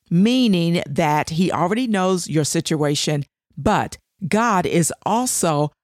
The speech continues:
omnipotent, which means that he, the Holy Spirit, is all powerful and he is eternal. Listen, I am going to take a short break,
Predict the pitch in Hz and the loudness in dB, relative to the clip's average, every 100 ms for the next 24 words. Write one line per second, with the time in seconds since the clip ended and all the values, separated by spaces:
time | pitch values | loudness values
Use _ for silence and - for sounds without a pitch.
0 | _ 170 170 170 160 170 208 240 175 - | _ 0 2 4 4 6 4 2 -2 0
1 | 160 - - - _ 175 208 170 175 240 | -2 -4 -8 -16 _ 0 2 2 4 4
2 | 262 185 165 165 - _ - 156 139 151 | 2 0 0 -4 -10 _ 0 0 0 -2
3 | 226 254 165 147 160 165 143 226 269 285 | 0 2 2 0 0 -2 0 0 2 0
4 | - 185 170 156 156 - _ - 170 - | 0 0 2 2 0 -8 _ 0 0 0
5 | - - 196 214 226 233 - - - 233 | -6 0 2 2 2 2 -2 -8 -6 -2
6 | 226 196 160 170 156 - _ _ - 294 | 0 0 0 0 0 -2 _ _ -2 0
7 | 285 170 165 175 - - 226 226 - 226 | 2 2 0 -2 -6 -2 0 0 0 0
8 | 240 165 160 - - 180 - 208 165 - | 2 4 2 -2 -4 -4 -2 -2 -2 -4
9 | - - _ _ _ 196 202 185 170 - | -10 -14 _ _ _ 0 2 0 -2 -2
10 | 202 247 294 - 190 156 185 180 180 - | -2 0 0 0 -2 0 0 0 -2 -2
11 | 165 - 175 - 170 160 - 226 262 - | -4 0 -2 -2 -2 -2 0 0 -2 -4
12 | - 170 147 147 | -2 0 0 -2